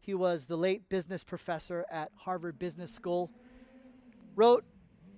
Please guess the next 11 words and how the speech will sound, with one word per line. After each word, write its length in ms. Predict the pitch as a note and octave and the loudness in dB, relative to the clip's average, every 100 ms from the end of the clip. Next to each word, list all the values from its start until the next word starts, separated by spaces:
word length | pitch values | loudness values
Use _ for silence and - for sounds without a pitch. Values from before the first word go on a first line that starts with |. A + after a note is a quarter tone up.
| F#3+ - | -20 -4
how 180 | A3 G#3+ | 0 2
he 120 | A#3+ | 2
found 280 | - C4+ D#4+ | 2 0 0
it 100 | G3 | -6
strange 640 | - A3+ G#3+ A3 A3 F#3+ | -2 0 0 -4 -8 -2
that 160 | G3 | 0
his 140 | F#3+ F3+ | 0 -4
peers 440 | - B3+ C4+ B3 | -6 -4 -4 -4
and 120 | A#3 | -4
his 100 | G3+ | -4
students, 720 | - - C4 F3+ F3+ - - | -6 -6 -2 -2 -4 -10 -10